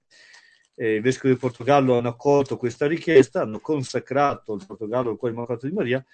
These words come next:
sono stati salvati dalla rivoluzione,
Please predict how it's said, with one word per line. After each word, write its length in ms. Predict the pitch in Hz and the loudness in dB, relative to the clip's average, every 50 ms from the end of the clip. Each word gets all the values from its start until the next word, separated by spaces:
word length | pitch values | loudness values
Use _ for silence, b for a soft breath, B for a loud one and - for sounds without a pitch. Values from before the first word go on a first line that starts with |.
| b b | b b
sono 180 | b _ 151 139 | b _ -8 -4
stati 280 | - 143 139 - 120 | -4 -4 -4 -4 -8
salvati 680 | 113 - - 202 170 135 107 107 95 95 - _ 104 98 - b b b b b b _ | -10 -6 -6 -4 -4 -4 -4 -4 -4 -4 -8 _ -16 -16 -16 b b b b b b _
dalla 380 | _ - 120 117 117 113 110 | _ -6 -6 -4 -4 -4 -6
rivoluzione, 960 | 107 107 110 107 113 110 107 101 - - 127 127 123 120 117 113 110 101 90 _ | -6 -6 -6 -6 -8 -8 -8 -10 -10 -4 -2 0 0 0 0 -2 -2 -4 -6 _